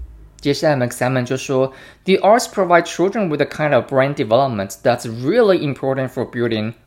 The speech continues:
really strong neural pathways.” Neural pathways中文叫做神经通路。哦，它也是一个生物的词哦，它指的是一处的神经元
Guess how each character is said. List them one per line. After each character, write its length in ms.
really 240
strong 540
neural 320
pathways.” 800
Neural 340
pathways 680
中 240
文 280
叫 140
做 320
神 320
经 260
通 300
路。 300
哦， 100
它 140
也 40
是 140
一 40
个 80
生 320
物 80
的 200
词 320
哦， 160
它 100
指 140
的 60
是 200
一 140
处 200
的 160
神 300
经 180
元 300